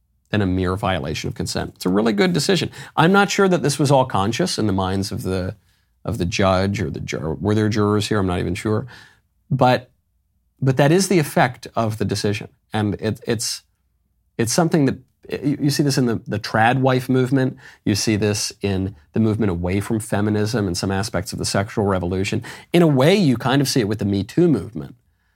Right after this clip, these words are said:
which fizzled. Hollywood made sure to stamp that one out real quick, destroy their whole business model, threaten their whole business model. But y-, you, you saw those inklings there, a turning away from this shallow language, liberal, liberal, libertarian kind of language,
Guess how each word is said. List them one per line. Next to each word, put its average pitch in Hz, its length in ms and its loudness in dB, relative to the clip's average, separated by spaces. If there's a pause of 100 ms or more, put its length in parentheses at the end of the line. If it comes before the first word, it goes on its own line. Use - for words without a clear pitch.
(140)
which 104 260 0
fizzled. 110 480 0
Hollywood 101 440 4
made 95 180 0
sure 110 120 -2
to 101 60 -4
stamp 110 320 -2
that 113 160 2
one 85 120 -4
out 82 180 -6
real 90 140 -4
quick, 98 380 -4 (260)
destroy 113 300 0
their 104 140 0
whole 110 100 0
business 123 400 -2
model, 82 320 -8 (760)
threaten 135 320 2
their 95 100 0
whole 85 100 -2
business 107 400 -6
model. 82 260 -4
But 110 320 0 (720)
y-, 151 160 -6
you, 165 240 2
you 160 180 2
saw 208 220 2
those 175 180 4
inklings 156 360 2
there, 127 200 2 (300)
a 139 60 0
turning 196 420 2
away 120 300 4
from 98 180 -4
this 90 120 -2
shallow 120 720 0
language, 92 640 -6 (300)
liberal, 175 440 2 (120)
liberal, 139 400 2
libertarian 107 480 0
kind 95 140 -6
of 85 60 -6
language, 92 520 -8